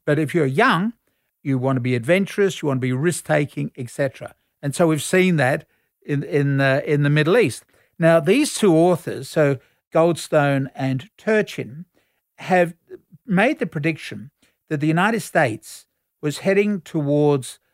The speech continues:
a political crisis which has not been seen for a hundred years. So Goldstone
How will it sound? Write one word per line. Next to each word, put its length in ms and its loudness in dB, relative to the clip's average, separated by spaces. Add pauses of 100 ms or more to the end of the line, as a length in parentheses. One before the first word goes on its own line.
(160)
a 80 -6
political 480 -2
crisis 840 -4 (380)
which 280 -6 (100)
has 180 -10
not 160 -2
been 120 -2
seen 260 -2
for 100 -2
a 40 0
hundred 260 -2
years. 320 -4
So 220 -2 (960)
Goldstone 840 2